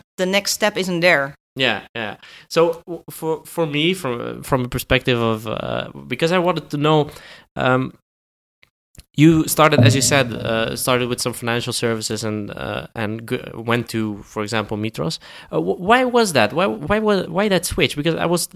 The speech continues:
Speaker 2: just thinking about that. It's totally different than what you did before in the sense of,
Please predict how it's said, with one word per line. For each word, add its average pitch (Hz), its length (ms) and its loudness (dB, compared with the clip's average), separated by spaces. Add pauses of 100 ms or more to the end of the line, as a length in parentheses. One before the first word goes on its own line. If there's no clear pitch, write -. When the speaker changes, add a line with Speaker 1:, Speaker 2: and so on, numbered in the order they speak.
Speaker 2:
just 151 240 0
thinking 175 280 0
about 107 360 2
that. 101 280 0
It's 147 380 -2
totally 190 360 4
different 127 360 0
than 113 120 2
what 113 180 -2
you 120 40 -4
did 110 200 -4
before 127 360 2
in 117 100 0
the 117 60 0
sense 117 360 -2
of, 107 240 -2